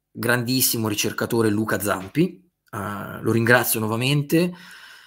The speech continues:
eh, perché? Eh, questo è un sarcofago, e all'interno, se, non so se riuscite a vedere bene, ci sono tantissimi esagoni rossi.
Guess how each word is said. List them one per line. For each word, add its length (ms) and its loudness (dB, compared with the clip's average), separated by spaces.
eh, 1200 4
perché? 600 2
Eh, 840 -6
questo 240 6
è 40 8
un 60 8
sarcofago, 840 0
e 920 -4
all'interno, 960 4
se, 280 0
non 220 0
so 100 4
se 120 4
riuscite 280 2
a 40 0
vedere 320 2
bene, 600 0
ci 120 2
sono 280 6
tantissimi 640 0
esagoni 640 0
rossi. 580 -2